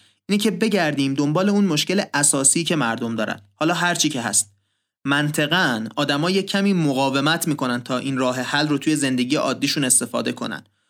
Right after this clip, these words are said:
آدمای فقیر زندگیشون تغییر زیادی نمی‌کنه توی مدت کوتاه. برای همین عادت ندارن به اینکه از یه محصول خیلی جدید استفاده کنن.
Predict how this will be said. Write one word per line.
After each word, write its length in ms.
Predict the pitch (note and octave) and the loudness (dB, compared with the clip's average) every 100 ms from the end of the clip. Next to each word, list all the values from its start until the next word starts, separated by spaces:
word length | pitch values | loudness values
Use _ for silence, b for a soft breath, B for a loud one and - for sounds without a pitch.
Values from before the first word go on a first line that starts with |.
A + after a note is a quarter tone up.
| _ _ _ _ | _ _ _ _
آدمای 340 | F3 F#3 F3 E3+ | -2 0 2 0
فقیر 560 | E3+ E3+ G#3+ A3 D#3 | 2 0 2 2 2
زندگیشون 600 | D3 D#3 D#3 D3+ G3 A#3 G#3 | 2 2 2 2 2 2 0
تغییر 480 | D#3+ D3+ D3 C#3+ | 0 0 0 0
زیادی 500 | C#3 C#3 D3+ D#3+ F3+ | 0 2 2 2 2
نمی‌کنه 420 | F#3+ G3+ F#3+ D3+ B2+ | 2 0 0 -2 -2
توی 160 | B2+ | -4
مدت 420 | B2+ B2 B2 A#2+ | -4 -4 -4 -4
کوتاه. 480 | B2 - B2+ G#2 - _ _ _ _ _ _ | -6 -6 -6 -6 -8 _ _ _ _ _ _
برای 340 | D3 D3 D3 C#3 | 0 2 2 0
همین 600 | C#3 F3+ D#3+ B2 A#2 B2 _ - | 2 2 2 0 -2 -6 _ -4
عادت 400 | C#3 C3+ E3+ E3+ | -2 2 0 0
ندارن 500 | E3+ F3+ F3 B2 A#2+ | 0 2 2 0 0
به 60 | B2 | -2
اینکه 260 | B2 B2+ | 0 0
از 140 | A#2+ A#2+ | 0 0
یه 100 | A#2+ | 0
محصول 420 | A#2+ A#2+ C3 B2 | 0 0 0 -2
خیلی 260 | B2+ A#2+ | 0 0
جدید 420 | A#2+ C3 A#2 A#2 A#2 | 0 0 0 0 0
استفاده 480 | - A#2 A#2 A2+ | 0 0 -2 -4
کنن. 280 | A#2+ A#2 A2 | -6 -6 -8